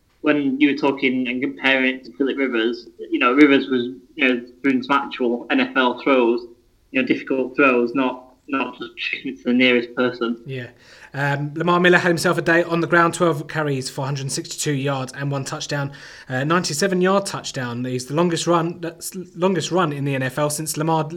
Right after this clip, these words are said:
Speaker 2: Miller did it back when he was a Miami Dolphins player, uh, against the Jets. So there you go, bit of a,
Speaker 1: Mm.
Speaker 2: bit of a stat for you.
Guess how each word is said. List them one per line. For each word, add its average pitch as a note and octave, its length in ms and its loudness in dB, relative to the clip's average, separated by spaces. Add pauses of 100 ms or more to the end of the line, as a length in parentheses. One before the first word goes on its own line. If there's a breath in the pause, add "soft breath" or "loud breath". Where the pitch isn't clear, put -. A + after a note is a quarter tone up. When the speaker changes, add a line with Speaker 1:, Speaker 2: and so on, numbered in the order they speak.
(120)
Speaker 2:
Miller D#3+ 240 0
did D#3 180 -2
it D#3+ 220 -4 (280 loud breath)
back E3 340 -6
when D#3+ 120 -6
he D#3 80 -2
was D#3+ 100 -4
a D#3 60 -2
Miami D#3+ 300 0
Dolphins D3+ 340 -2
player, B2+ 440 -8
uh, C#3+ 120 -10
against C#3+ 300 -6
the C3+ 40 -12
Jets. E3 480 -6
So C3 160 -10
there C#3+ 140 -6
you B2 60 -8
go, C3 160 -8
bit C3+ 160 -8
of F3+ 40 4
a, D#3+ 120 2
Speaker 1:
Mm. B2+ 60 -8
Speaker 2:
bit D#3+ 100 0
of B2 60 -4
a B2+ 40 -4
stat - 280 -4
for D#3 140 -6
you. F3 100 -4